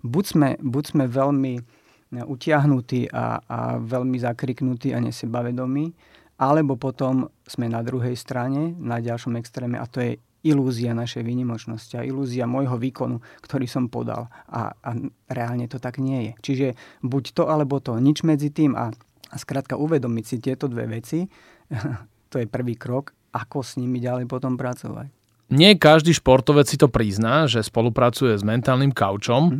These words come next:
Speaker 2: Tam sú tiež také dve skupiny, že
Speaker 1: Mhm.
Speaker 2: jedni hovoria, že áno, ďakujem celému tímu, aj, m, spomenie aj mentálneho kauča, povedzme,
Speaker 1: Mhm.
Speaker 2: ten tenista alebo
Speaker 1: Mhm.
Speaker 2: futbalista. A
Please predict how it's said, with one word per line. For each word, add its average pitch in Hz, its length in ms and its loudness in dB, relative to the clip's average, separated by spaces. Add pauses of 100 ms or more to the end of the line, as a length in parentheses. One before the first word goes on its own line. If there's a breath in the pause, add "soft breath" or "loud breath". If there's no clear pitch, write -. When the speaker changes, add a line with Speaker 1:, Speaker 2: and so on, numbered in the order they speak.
Speaker 2:
Tam 143 200 8
sú 165 120 6
tiež 135 240 6
také 131 240 2
dve 120 160 2
skupiny, 107 480 -2
že 101 260 -8
Speaker 1:
Mhm. 135 220 -4
Speaker 2:
jedni 135 360 4
hovoria, 127 380 6
že 117 140 2
áno, 139 320 6
ďakujem 135 480 8
celému 135 400 4
tímu, 135 340 2
aj, 131 220 8 (140)
m, 123 260 0
spomenie 127 480 4
aj 117 80 6
mentálneho 123 480 4
kauča, 117 400 2
povedzme, 120 400 4
Speaker 1:
Mhm. 240 40 -4 (260 loud breath)
Speaker 2:
ten 123 160 0
tenista 123 440 4
alebo 113 220 4
Speaker 1:
Mhm. - 80 -4
Speaker 2:
futbalista. 139 720 6 (380 loud breath)
A 110 260 4